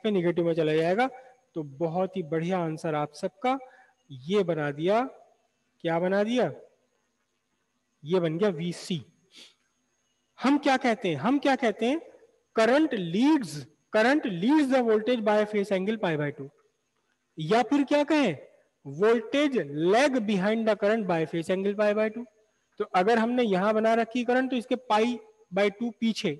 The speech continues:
ninety degree पीछे क्या बनाना पड़ेगा, Voltage बनाना पड़ेगा। इसमें कैसे बनाऊंगा जरा बताना, इसमें कैसे बनाऊंगा, इसमें बनाना पड़ेगा मुझे इससे lead करते हुए। ये बन गया, क्या बन गया ये,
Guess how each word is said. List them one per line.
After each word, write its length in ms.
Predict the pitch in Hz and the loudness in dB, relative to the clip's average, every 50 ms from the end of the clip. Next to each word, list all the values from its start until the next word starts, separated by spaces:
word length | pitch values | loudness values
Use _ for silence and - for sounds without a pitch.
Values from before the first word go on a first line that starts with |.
| - - | -6 -6
ninety 280 | 185 175 185 185 190 190 | -4 -4 -4 -4 -4 -2
degree 240 | 202 202 208 208 | -2 -2 -2 -2
पीछे 300 | 202 - 214 190 - 220 | -6 -6 -6 -4 -2 -2
क्या 140 | 214 226 220 220 | 0 0 0 2
बनाना 300 | 220 226 226 226 220 214 | 2 0 0 0 0 0
पड़ेगा, 360 | 220 226 226 214 185 147 143 - - _ _ _ _ _ _ _ _ - | 0 0 0 0 -2 -2 -4 -8 -16 _ _ _ _ _ _ _ _ -4
Voltage 320 | 160 165 160 147 170 165 156 | -2 -2 0 0 -2 -2 0
बनाना 260 | 165 165 165 165 165 | -2 -2 -2 -2 -4
पड़ेगा। 340 | 165 175 170 170 170 180 185 - - - _ _ _ _ - | -2 -2 -2 0 -2 -2 -6 -10 -14 -20 _ _ _ _ -10
इसमें 240 | 165 - 208 202 196 | -6 -4 -2 -2 0
कैसे 220 | - 202 190 196 | 2 0 0 2
बनाऊंगा 320 | 196 202 202 202 196 202 202 | 0 0 0 0 0 0 0
जरा 140 | 202 202 202 | 0 0 0
बताना, 360 | 202 202 208 208 214 220 233 220 _ _ _ _ _ _ _ _ _ _ _ _ _ _ - | -2 -4 -4 -6 -6 -6 -8 -14 _ _ _ _ _ _ _ _ _ _ _ _ _ _ -12
इसमें 240 | 156 156 185 202 196 | -8 -4 -2 0 2
कैसे 220 | 190 202 196 208 208 | 2 2 2 2 2
बनाऊंगा, 400 | 208 208 220 226 226 214 170 143 - - - _ _ _ _ _ _ _ _ - | 0 0 0 0 0 0 -2 -2 -4 -12 -20 _ _ _ _ _ _ _ _ -8
इसमें 320 | 156 160 165 190 208 208 196 | -8 -6 -4 -2 0 0 2
बनाना 340 | 190 190 185 185 185 185 175 | 2 2 2 2 0 0 0
पड़ेगा 340 | 175 165 165 170 185 190 185 | 0 0 0 2 2 0 0
मुझे 280 | 180 175 185 214 254 302 330 311 - - - _ _ _ _ _ _ _ _ _ _ _ _ _ _ _ _ _ _ _ _ - | 0 0 0 2 2 2 0 -2 -6 -14 -20 _ _ _ _ _ _ _ _ _ _ _ _ _ _ _ _ _ _ _ _ -8
इससे 280 | 165 - - - 220 202 | -8 -8 -4 -2 -2 0
lead 400 | 180 160 185 220 254 226 240 214 | 0 0 0 2 2 2 2 2
करते 340 | - 202 185 - - 180 | 0 0 0 -2 -2 -2
हुए। 280 | 170 160 151 143 139 135 143 - - _ _ _ _ _ _ _ _ _ | -2 -2 -2 -4 -6 -6 -8 -14 -20 _ _ _ _ _ _ _ _ _
ये 520 | 147 143 135 131 165 196 214 226 226 220 208 | -16 -14 -10 -6 -4 -2 0 0 0 0 0
बन 260 | 175 170 160 160 156 | -2 -4 -4 -4 -4
गया, 260 | 151 165 175 185 202 220 226 - - - _ _ _ _ _ _ _ _ _ _ | -2 -2 0 0 0 -2 -4 -8 -16 -20 _ _ _ _ _ _ _ _ _ _
क्या 140 | 170 160 165 | -2 -2 0
बन 200 | 165 175 180 185 | 0 0 0 0
गया 120 | 196 208 214 | 0 2 2
ये, 180 | 220 220 185 | 2 2 0